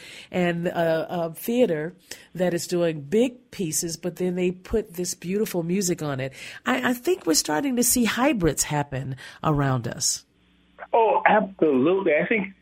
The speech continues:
Speaker 2: there is a lot of experimentation going on because we don't know. I mean, it's just like, you know, just like how now people use,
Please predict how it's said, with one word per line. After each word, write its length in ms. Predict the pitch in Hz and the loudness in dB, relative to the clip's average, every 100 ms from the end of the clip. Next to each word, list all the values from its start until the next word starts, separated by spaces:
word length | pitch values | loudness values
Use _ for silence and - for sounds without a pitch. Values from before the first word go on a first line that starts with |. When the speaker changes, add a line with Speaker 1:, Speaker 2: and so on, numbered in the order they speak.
| _ _ _ _ _ - - | _ _ _ _ _ -18 -4
Speaker 2:
there 260 | 151 156 143 | 2 4 4
is 60 | 135 | 2
a 80 | |
lot 540 | 127 117 120 135 147 147 | 2 2 4 4 4 4
of 120 | 131 | 2
experimentation 1080 | 131 - 131 123 123 117 - 110 - 107 - - | -2 -2 0 0 0 -2 -2 -2 -2 -10 -12 -4
going 300 | 110 101 98 | -2 0 0
on 320 | 90 90 95 | 0 -2 -4
because 380 | 123 120 120 117 | -6 -4 -6 -4
we 180 | 127 139 | -4 -4
don't 440 | 143 131 131 131 _ _ _ - | -4 -4 -4 -8 _ _ _ -6
know. 680 | 135 156 254 247 139 - - | -4 -2 -2 -2 -4 -6 -2
I 100 | 156 | -2
mean, 380 | 160 151 147 143 | 0 -2 -2 -2
it's 160 | 147 | -4
just 200 | - 170 | -6 -6
like, 160 | 165 160 | -6 -6
you 80 | 170 | -6
know, 200 | 156 160 | -4 -4
just 200 | 175 175 | -6 -6
like 220 | 147 - _ _ _ | -8 -8 _ _ _
how 380 | - 165 156 160 | 0 2 4 4
now 520 | 160 143 147 151 151 | 2 4 4 4 2
people 300 | - 170 156 | 0 0 0
use, 580 | 143 143 143 143 135 131 | 2 2 2 2 0 -4